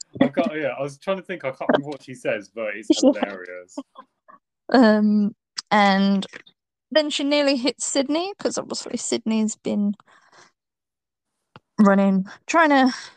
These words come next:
Speaker 1: Get
Speaker 2: get
Speaker 1: help.
Speaker 2: help. She nearly hits her, and then she crashes the van, obviously. And we are to assume she's died because Sydney doesn't check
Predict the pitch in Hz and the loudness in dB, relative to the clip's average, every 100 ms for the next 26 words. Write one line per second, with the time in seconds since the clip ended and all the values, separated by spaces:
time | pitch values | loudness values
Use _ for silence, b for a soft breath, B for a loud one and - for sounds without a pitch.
0 | B B _ _ _ - 214 277 254 302 | B B _ _ _ -12 0 0 2 2
1 | 269 - - 294 302 254 220 - - 202 | 0 -2 -14 -6 -2 -2 -4 -6 -8 -4
2 | 202 - 175 151 180 - - - - - | -4 -4 -8 -8 -10 -10 -8 -6 -8 -12
3 | - 202 254 262 254 247 262 240 240 240 | -12 0 2 2 0 -2 -4 -4 -6 -8
4 | - 233 226 226 240 _ _ _ _ _ | -8 -4 -4 -4 -8 _ _ _ _ _
5 | _ 202 196 196 190 180 185 - 202 - | _ -2 0 2 2 2 0 -4 -4 -2
6 | - 202 190 185 190 175 - - 208 - | 2 4 4 4 2 0 -2 -4 -4 2
7 | 220 226 240 233 - - - 190 - - | 4 4 4 0 -4 -16 -14 -14 -12 -10
8 | 202 196 180 - 180 175 190 - - 330 | -8 -6 -6 -2 -2 -4 -8 -8 -2 -2